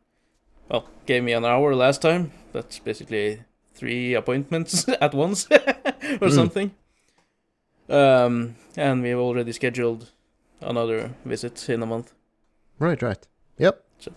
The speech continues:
Speaker 1: but the first time I was there, she asked w-, when I was with Taste and Smell, uh, she was like, "Did the, it went kinda fast," so she said, "Uh, do you have anything more on your mind?" And I was like, "No."
Speaker 2: <laughs>
Speaker 1: Then I went home,
Speaker 2: <laughs>
Speaker 1: and then, like, "Shit, I should have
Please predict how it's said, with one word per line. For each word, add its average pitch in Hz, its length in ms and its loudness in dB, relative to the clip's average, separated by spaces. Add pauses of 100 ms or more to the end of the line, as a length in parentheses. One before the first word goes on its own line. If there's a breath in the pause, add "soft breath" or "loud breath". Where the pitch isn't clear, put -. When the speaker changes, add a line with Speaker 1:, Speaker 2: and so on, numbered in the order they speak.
Speaker 1:
but 147 160 -2
the 156 60 -4
first 233 280 4
time 113 180 -2
I 110 40 -4
was 113 200 -2
there, 113 240 -2
she 123 220 -4
asked 117 300 0
w-, 117 280 -6
when 123 120 -2
I 120 40 -2
was 120 220 -2
with - 240 -16
Taste 123 260 0
and 110 120 -6
Smell, 120 300 -4 (520)
uh, 110 360 0 (160)
she - 120 -8
was 127 140 -2
like, 120 220 0 (320)
"Did 123 160 -8
the, 110 340 -2 (460)
it 131 160 -10
went 120 300 -8
kinda 113 180 -4
fast," 147 420 -2
so 131 120 -10
she 117 120 -12
said, 117 220 -2 (440)
"Uh, 117 180 0
do 135 80 -2
you 135 60 2
have 147 120 2
anything 143 260 0
more 175 220 6
on 185 100 4
your 185 100 4
mind?" 214 520 6
And 180 80 -2
I 160 40 4
was 147 120 4
like, 127 180 0
"No." 139 280 2 (180)
Speaker 2:
<laughs> - 180 -6
Speaker 1:
Then 160 140 6
I 139 40 6
went 135 220 6
home, 190 220 10 (260)
Speaker 2:
<laughs> - 220 -6
Speaker 1:
and 156 120 2
then, 151 140 6
like, 135 220 2 (240 loud breath)
"Shit, 254 360 4
I 208 40 6
should 214 200 6
have 214 80 10